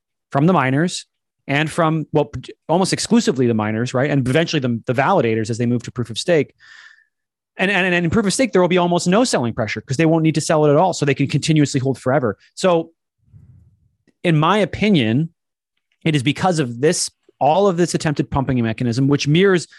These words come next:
a lot of the shit coins out there, on top of the staking mechanism, obviously, that is also another re-, constriction of supply once they move to, it's, the whole thing is being built so that they can pump their backs. That's all they care about. And I think in the short term, those that are interested in making money,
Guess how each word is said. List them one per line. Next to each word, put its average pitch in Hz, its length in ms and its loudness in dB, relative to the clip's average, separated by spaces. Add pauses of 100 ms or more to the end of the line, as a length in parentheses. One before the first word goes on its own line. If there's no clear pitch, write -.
(160)
a 135 80 -4
lot 135 200 2
of 190 80 0
the 202 60 -2
shit 180 160 -2
coins 139 280 0
out 131 200 0
there, 139 300 -2 (460)
on 160 220 0
top 185 200 0
of 170 80 -10
the 147 80 -4
staking 185 460 0
mechanism, 135 500 -2
obviously, 131 320 -2
that 135 100 2
is 127 100 -2
also 170 340 0
another 127 240 0
re-, 113 180 -4
constriction - 440 -6
of 120 80 -4
supply 120 340 -2
once 131 220 -2
they 147 100 0
move 131 160 0
to, - 120 -6
it's, - 200 -6 (640)
the - 60 0
whole 262 260 0
thing 190 320 0
is 135 100 -6
being 147 220 2
built 135 340 0 (320)
so - 80 -4
that 139 160 -2
they 156 140 2
can 156 140 -2
pump 180 400 -4
their 143 140 0
backs. 113 520 -6 (460)
That's 147 260 -4
all 180 200 4
they 160 140 2
care 123 220 -2
about. 101 320 -6 (340)
And 147 100 0
I 147 60 2
think 214 220 0
in 185 80 4
the 156 60 2
short 160 220 2
term, 151 240 2
those 160 220 4
that 170 100 0
are 170 60 0
interested 165 320 -2
in 165 60 2
making 170 240 0
money, 190 260 2